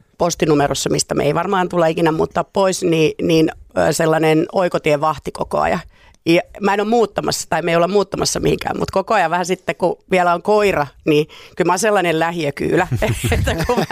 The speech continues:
näen, että tuolla olisi nyt tota kämppä myynnissä, niin kierretään, servokaa vähän tuolta kautta sitten. <laughs> Mut kyllä toi tuntuu sen puolestakin hyvältä, että, että me asutaan sellaisessa pienessä rivitaloyhtiössä tällä hetkellä,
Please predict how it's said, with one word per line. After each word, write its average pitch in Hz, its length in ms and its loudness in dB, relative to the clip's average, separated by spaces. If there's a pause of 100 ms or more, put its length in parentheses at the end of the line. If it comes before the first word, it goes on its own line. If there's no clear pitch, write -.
(160)
näen, 233 320 -2
että - 320 -2 (440)
tuolla 233 340 2
olisi 185 340 0
nyt 190 160 2
tota 170 320 0 (220)
kämppä 202 340 -2
myynnissä, 170 440 2
niin 175 140 -2
kierretään, 208 500 0
servokaa 180 640 0
vähän 170 300 0
tuolta 170 300 0
kautta - 380 -2
sitten. - 240 -6 (680)
<laughs> 359 600 -4
Mut 240 180 0
kyllä 320 200 -2
toi 311 200 0
tuntuu 294 420 0
sen 294 220 -2
puolestakin 190 600 -2
hyvältä, 170 420 2
että, - 260 -2 (120)
että 160 220 -4
me 165 260 2
asutaan 165 360 -2
sellaisessa 160 420 0
pienessä 156 500 2
rivitaloyhtiössä 151 1200 -2
tällä 156 220 -2
hetkellä, 165 440 -4